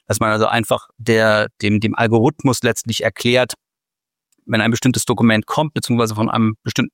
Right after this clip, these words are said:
Dokument man ausgeht und die Gegenseite mit bestimmten Änderungen kommt, wie kann man darauf reagieren, welche Möglichkeiten hat man,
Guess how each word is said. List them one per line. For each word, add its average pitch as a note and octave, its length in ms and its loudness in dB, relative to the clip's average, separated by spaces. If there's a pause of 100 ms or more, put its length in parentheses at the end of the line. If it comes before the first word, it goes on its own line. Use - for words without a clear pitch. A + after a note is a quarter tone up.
(120)
Dokument A#2 480 -2
man A2+ 120 -2
ausgeht C#3 520 0 (400)
und G#2+ 160 -2
die A2+ 80 -6
Gegenseite B2+ 500 2
mit B2 140 0
bestimmten - 340 -2
Änderungen B2+ 560 2
kommt, B2 340 -2
wie B2+ 160 0
kann B2 160 0
man A#2+ 120 2
darauf A2+ 320 -2
reagieren, A#2+ 360 2
welche A2+ 200 2
Möglichkeiten A2+ 580 0
hat G#2+ 180 -2
man, B2+ 200 2